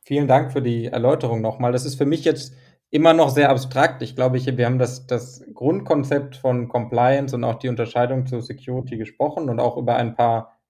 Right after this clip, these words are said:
ähm, Compliance, ja, Regelwerke be-, besprochen, die in der Industrie existieren.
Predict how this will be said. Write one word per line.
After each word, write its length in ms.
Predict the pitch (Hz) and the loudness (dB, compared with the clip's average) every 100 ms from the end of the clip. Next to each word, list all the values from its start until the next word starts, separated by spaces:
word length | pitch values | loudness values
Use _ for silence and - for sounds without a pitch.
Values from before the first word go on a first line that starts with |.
| _ | _
ähm, 320 | 113 107 101 - | -4 -4 -6 -6
Compliance, 760 | 117 113 120 123 127 131 - - _ _ - | -6 0 2 4 2 -2 -8 -16 _ _ -2
ja, 200 | 110 107 | -2 0
Regelwerke 1040 | 117 151 156 139 147 147 143 135 - - _ _ _ - | 0 2 2 2 0 0 0 0 -6 -14 _ _ _ -4
be-, 220 | 123 123 | -2 -2
besprochen, 580 | - 123 - 143 139 123 | -4 -6 -2 0 0 -2
die 160 | 131 | 0
in 80 | 123 | 2
der 120 | 123 | 2
Industrie 680 | 127 120 117 - 131 127 131 | 0 -2 -6 -6 -6 -4 -6
existieren. 720 | 127 - 117 117 - 151 | -8 -6 -8 -6 -4 -2